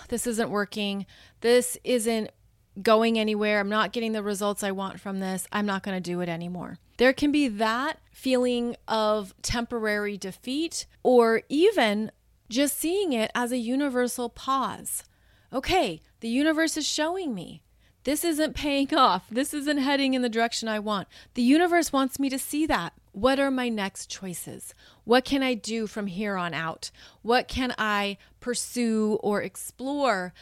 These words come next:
that might be a better route to take? So there will be some things that need course correction. There will be some things you let go of this month, and it could feel like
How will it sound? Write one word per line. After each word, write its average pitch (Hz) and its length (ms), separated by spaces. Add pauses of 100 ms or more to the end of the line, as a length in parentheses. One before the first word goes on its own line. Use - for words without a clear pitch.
(200)
that - 180
might 233 240
be 214 160
a 202 40
better 190 320
route 175 340
to 165 120
take? - 460 (280)
So 277 300
there 247 220
will 277 280
be 302 160
some 269 240
things 233 360
that 220 160
need 208 240
course 220 400
correction. 233 720 (340)
There 247 140
will 254 200
be 302 140
some 302 220
things 254 340
you 233 100
let 214 280
go 208 260
of 302 340 (120)
this 240 320
month, 240 360
and 226 140
it - 160
could 247 220
feel 269 340
like 214 400